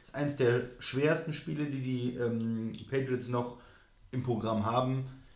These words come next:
Ich glaub, die erste Niederlage ist passiert jetzt hier.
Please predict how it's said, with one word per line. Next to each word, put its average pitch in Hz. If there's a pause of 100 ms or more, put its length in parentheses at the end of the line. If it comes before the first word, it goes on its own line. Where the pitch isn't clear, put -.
(300)
Ich 101
glaub, 117
die 98
erste 107
Niederlage 104
ist - (300)
passiert 156
jetzt 147
hier. 143